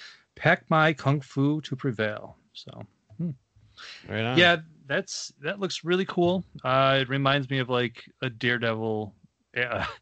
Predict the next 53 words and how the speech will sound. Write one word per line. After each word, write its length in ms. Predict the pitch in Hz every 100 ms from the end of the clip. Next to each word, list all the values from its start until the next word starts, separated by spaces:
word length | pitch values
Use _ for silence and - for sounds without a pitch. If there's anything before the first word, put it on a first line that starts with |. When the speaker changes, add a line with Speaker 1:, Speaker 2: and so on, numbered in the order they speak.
| -
Speaker 1:
<laughs> 220 | - _
hallway 360 | - 139 123 107
Speaker 2:
The, 60 |
Speaker 1:
scene, 120 | 175 160
Speaker 2:
the 100 | 151
fu-, 180 | - 160
Speaker 1:
basically, 260 | 95 147
Speaker 2:
yeah. 320 | 156 110 95
Speaker 1:
right? 200 | 104 143 139 - - -
Speaker 2:
Well, 220 | 160 151
the 120 | 135
raid. 500 | 127 117 98 90 92 - _ -
But 120 | 120
Speaker 1:
Yeah. 160 | 113 -
Speaker 2:
yes. 100 | 104 98
Speaker 1:
Oh, 120 | 185
yeah, 180 | 185 175
yeah, 120 | 165
yeah. 180 | 139 113
That 160 | 127
too. 220 | - 120
Yeah. 220 | 104 117 101 _
Yep. 180 | 131 127 - - _ _ _ 262
All 160 | 240
those 220 | 135 110
things. 380 | - 120 - - 202
All 140 | 180
those 300 | 156 113 - -
Speaker 2:
The, 240 | 151 175 -
the 240 | 156 156
Speaker 1:
crazy 420 | 147 175 165 127 226
Speaker 2:
people 140 | 226
Speaker 1:
things. 100 | 113
Speaker 2:
saw 140 | 170 165
the 140 | 139
raid, 340 | 127 135 127
and 180 | 117 110
then 200 | 110 107
they 220 | 110 110
all 340 | 107 98 98 92 -
decided 500 | 95 104 95 90 85
to 80 |
try 180 | - 95
to 140 | 85 85
make 240 | 85 -
it. 840 | - - - 226 220 208 - 202 -
<laughs> 40 |
Speaker 1:
That's 240 | 165 160
right. 160 | 160 160 - 139 - 160 - _ - - - -
Can't 260 | 170 165 104
Speaker 2:
Uh, 60 | -
Speaker 1:
blame 300 | 143 131 110
them. 260 | 98 92